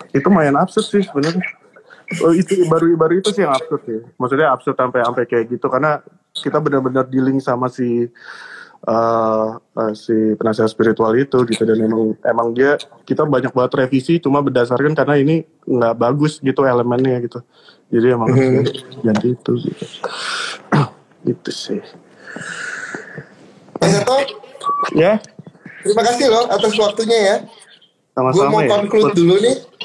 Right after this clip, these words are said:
Speaker 2: dari Mas Seto ceritanya. Untuk teman-teman semuanya ingat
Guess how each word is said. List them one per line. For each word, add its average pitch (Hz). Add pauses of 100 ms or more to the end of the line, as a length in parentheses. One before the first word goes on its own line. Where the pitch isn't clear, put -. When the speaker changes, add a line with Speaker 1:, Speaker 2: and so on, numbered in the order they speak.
Speaker 2:
dari 156
Mas 170
Seto 180 (680)
ceritanya. 170 (1700)
Untuk 170
teman-teman 196
semuanya 196
ingat 190